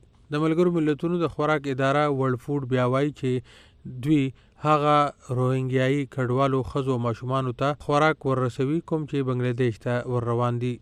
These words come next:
امریکا د اګست په پنځه ویشتمه نیټه د اراکان روهینګیا سالویشن آرمي لخوا د پولیسو په چوکو او د برما د پوسټ په مرکز د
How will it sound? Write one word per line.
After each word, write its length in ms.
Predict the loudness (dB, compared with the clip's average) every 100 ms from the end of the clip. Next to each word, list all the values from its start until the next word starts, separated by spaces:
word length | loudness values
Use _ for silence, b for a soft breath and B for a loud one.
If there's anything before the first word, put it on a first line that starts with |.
| -6
امریکا 280 | -2 -2 0 0
د 200 | 0 -2
اګست 240 | -2 -4
په 100 | -8 -6
پنځه 200 | -4 -4
ویشتمه 380 | -6 -6 -4 -4
نیټه 240 | -2 -2 -4 B B -4
د 160 | 0
اراکان 520 | 0 0 0 0 -2 -2 -2
روهینګیا 500 | 0 0 -2 0 -2 -2
سالویشن 580 | -2 0 2 0 -2 -4 -2
آرمي 240 | -2 -2 -2
لخوا 240 | -2 -2
د 220 | -2 -4 -2
پولیسو 340 | -2 -2 0 -2
په 220 | 0 -2
چوکو 340 | -2 -4 -2 -2
او 100 | -2 -4 _ -4
د 100 | 0
برما 260 | 2 2 0
د 160 | -2 0
پوسټ 260 | 0 0 -2
په 180 | -2 -2 -2
مرکز 400 | -2 0 -2 -2 b b -4
د 120 | -2